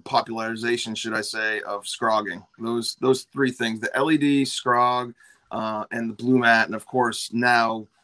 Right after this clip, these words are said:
all that on top of a living soil has, it's, you know, for doing as little <laughs> as I do, the results are just, I just can't deny 'em.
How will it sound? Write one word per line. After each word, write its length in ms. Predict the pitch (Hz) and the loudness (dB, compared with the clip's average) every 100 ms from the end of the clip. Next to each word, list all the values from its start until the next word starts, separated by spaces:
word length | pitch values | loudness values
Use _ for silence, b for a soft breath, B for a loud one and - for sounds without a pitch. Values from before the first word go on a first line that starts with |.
| _ _ | _ _
all 240 | 123 123 120 | 0 2 2
that 280 | 120 120 117 _ _ | 2 2 2 _ _
on 200 | 131 123 | -10 -10
top 300 | 120 127 123 | -4 0 0
of 100 | 113 | -4
a 60 | 117 | -10
living 320 | 117 117 117 | -8 -8 -8
soil 500 | - 123 123 135 139 b b b | -8 -4 -2 -2 -2 b b b
has, 540 | 127 117 110 101 - _ _ _ _ _ _ | 0 0 -4 -12 -16 _ _ _ _ _ _
it's, 480 | - 139 - - - _ - | 0 0 -2 -12 -14 _ -8
you 100 | 156 | -6
know, 300 | 113 107 104 _ _ | -6 -8 -14 _ _
for 180 | - 139 110 - | -2 -2 -2 0
doing 460 | 156 170 175 170 | 2 4 2 2
as 120 | 139 113 | 0 4
little 420 | 139 143 139 139 - | 4 6 6 4 2
<laughs> 60 | |
as 180 | 135 123 | 2 2
I 160 | 120 113 | 2 0
do, 500 | 120 127 135 139 139 _ - | 0 2 2 0 -6 _ -14
the 200 | 110 117 | -8 -6
results 580 | 117 113 120 120 113 110 | -6 -6 -2 -2 -2 -6
are 120 | 113 | -6
just, 460 | 110 110 - - _ _ _ _ _ _ _ _ _ _ | -6 -8 -8 -12 _ _ _ _ _ _ _ _ _ _
I 180 | - - 107 - | -18 -16 -18 -10
just 200 | 113 - | -10 -6
can't 220 | 110 104 | -4 -4
deny 320 | 98 95 110 90 | -2 2 4 4
'em. 180 | 98 | -2